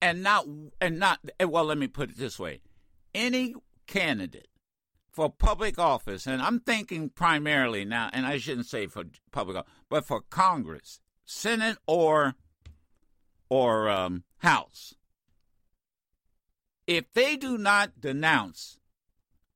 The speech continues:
this situation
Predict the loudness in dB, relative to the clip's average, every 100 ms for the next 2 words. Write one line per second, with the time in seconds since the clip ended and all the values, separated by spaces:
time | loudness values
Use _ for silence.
0 | _ _ _ _ _ _ _ _ _ _
1 | -4 0 0 -2 -8 _ _ _ _ _
2 | -2 -2 -2 -4 -2 -2 -4 -12